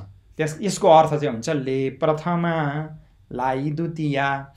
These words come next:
भनेर हामीले गीत पनि हिजो सुनिसकेका छौँ, त्यसलाई फेरि हेर्न सक्नुहुन्छ। र ज-, अब हामी राम शब्दलाई चाहिँ यो फर्मुलामा लगाउँछौँ। तपाईँहरूले हेर्न सक्नुहुन्छ अ, औ, आ भन्ने छ।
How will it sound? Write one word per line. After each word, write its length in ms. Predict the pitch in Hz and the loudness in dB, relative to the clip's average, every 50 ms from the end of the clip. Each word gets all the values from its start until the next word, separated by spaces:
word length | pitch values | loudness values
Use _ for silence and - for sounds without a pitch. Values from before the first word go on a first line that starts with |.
| - - - - - | -20 -20 -20 -12 -6
भनेर 160 | 131 139 147 156 | -2 2 4 4
हामीले 280 | 143 120 113 120 127 | 4 2 0 -2 -6
गीत 280 | 127 127 151 160 156 - | -4 -4 -4 -4 -2 -2
पनि 140 | 160 160 165 | -2 0 0
हिजो 280 | 143 117 120 131 127 | -2 -2 -4 -6 -8
सुनिसकेका 600 | 123 - 156 156 151 151 147 131 120 117 120 113 | -4 -2 -2 0 0 -2 -4 -6 -6 -6 -6 -6
छौँ, 180 | 104 120 151 180 | -6 -8 -10 -10
त्यसलाई 280 | - 151 - - 127 | -10 -8 -8 -8 -8
फेरि 260 | 117 - 139 143 135 107 | -8 -6 -6 -6 -6 -6
हेर्न 140 | 98 104 | -8 -8
सक्नुहुन्छ। 420 | 104 - 123 117 123 120 117 120 185 208 - - - - - - - - - - | -8 -8 -8 -8 -6 -6 -6 -6 -6 -8 -10 -12 -20 -20 -20 -20 -20 -8 0 2
र 120 | 170 170 | 2 2
ज-, 100 | 147 131 - - - - _ _ _ _ - | 2 -2 -10 -16 -20 -20 _ _ _ _ 8
अब 120 | 190 214 226 | 8 10 10
हामी 320 | - 151 151 185 196 170 | 8 6 4 2 0 0
राम 480 | 147 - 147 170 185 202 220 233 233 226 | 0 0 2 4 6 6 8 8 8 8
शब्दलाई 480 | 226 208 185 175 185 185 185 180 175 | 6 4 2 4 6 6 8 8 6
चाहिँ 180 | 175 190 190 180 | 6 4 0 0
यो 80 | 190 | 0
फर्मुलामा 580 | 175 - - 165 165 165 165 156 147 139 131 135 | 0 0 2 2 2 2 2 2 2 2 2 0
लगाउँछौँ। 540 | 160 143 123 123 113 107 98 95 - 95 82 - - - | 0 0 0 -2 -2 -6 -8 -10 -12 -12 -14 -14 -12 -12
तपाईँहरूले 320 | 123 117 131 131 127 120 | -8 -6 -6 -4 -4 -4
हेर्न 140 | 113 113 120 | -4 -4 -6
सक्नुहुन्छ 280 | 120 131 131 135 131 | -8 -8 -8 -8 -8
अ, 40 | 175 | -8
औ, 480 | - - 147 147 156 - 143 143 147 151 | -6 0 4 4 4 4 4 4 2 2
आ 240 | - 131 147 156 151 | 2 4 4 4 2
भन्ने 260 | 127 110 104 110 110 | 2 -2 -8 -10 -10
छ। 100 | - | -8